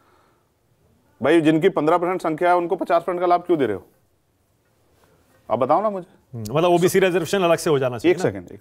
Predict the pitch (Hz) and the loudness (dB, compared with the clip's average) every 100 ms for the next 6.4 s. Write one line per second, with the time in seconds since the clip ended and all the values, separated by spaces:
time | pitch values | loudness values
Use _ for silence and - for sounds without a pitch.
0 | - 107 82 _ - _ _ _ _ _ | -16 -16 -16 _ -20 _ _ _ _ _
1 | _ _ _ - - - 175 160 135 165 | _ _ _ -20 -20 -4 0 2 2 0
2 | 160 139 147 151 147 156 - _ _ _ | -2 -4 -2 -2 -2 -6 -10 _ _ _
3 | _ - 127 127 160 180 165 160 175 143 | _ -10 -6 -2 -2 0 -2 -2 -4 -2
4 | 143 185 190 175 - _ _ _ - 107 | -2 -2 -8 -10 -14 _ _ _ -8 -6
5 | 104 170 143 139 147 - 131 113 160 196 | -2 0 0 -2 -2 -4 -2 -2 2 2
6 | 202 - 175 190 | 2 -2 -6 -6